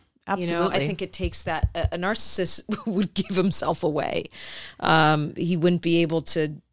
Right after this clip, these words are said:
Speaker 1: to hold all that information in. He'd want people to know how special he was. And,
Speaker 2: Yeah, I
Speaker 1: and,
Speaker 2: think, yeah.
Speaker 1: and although there's, clearly there's narcissism in psychopathy, but I feel like th-,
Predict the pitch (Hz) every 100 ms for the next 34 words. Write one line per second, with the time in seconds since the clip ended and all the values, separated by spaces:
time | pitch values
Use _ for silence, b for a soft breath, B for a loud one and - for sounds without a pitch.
0 | _ - 165 180 180 175 165 165 156 175
1 | 170 - 165 165 170 - 165 147 165 180
2 | 160 147 147 165 - - 170 - 151 156
3 | 156 156 151 - 165 165 - 156 135 85
4 | - 151 135 156 320 262 170 - 247 -
5 | - 196 185 147 262 262 254 254 254 220
6 | 208 - - - - - 202 185 170 170
7 | 165 165 165 - 160 165 170 156 151 -
8 | - 170 170 165 - 160 160 226 - 190
9 | 156 156 156 - 160 - 170 151 156 147